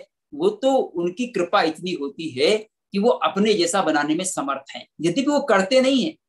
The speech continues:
लेकिन उनके प्रति जो भक्ति भाव उत्पन्न होता है वो मनुष्य को उस प्रकार से निर्मित कर देता है कि उसमें उस प्रकार से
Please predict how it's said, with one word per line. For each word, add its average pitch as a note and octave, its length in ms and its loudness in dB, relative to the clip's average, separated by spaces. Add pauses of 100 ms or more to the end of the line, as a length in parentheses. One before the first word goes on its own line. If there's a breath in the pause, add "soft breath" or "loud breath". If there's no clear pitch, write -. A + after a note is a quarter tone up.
(200)
लेकिन A#3+ 200 0
उनके G3 260 -2
प्रति A3+ 320 -4
जो G#3 120 0
भक्ति F#3 340 -4
भाव F3+ 220 2
उत्पन्न E3+ 340 -6
होता D3+ 340 0
है E3+ 240 0 (220)
वो G#3+ 120 2
मनुष्य E3 380 -6
को G#3+ 120 -8
उस E3+ 200 -6
प्रकार D#3 400 -2
से B3 340 -6 (220)
निर्मित F#3+ 420 2
कर E3 160 0
देता C#3+ 360 -4
है F#3 280 -2 (180)
कि A3+ 80 -6
उसमें F#3+ 320 -4
उस F3 160 -2
प्रकार D#3 380 0
से G3+ 320 0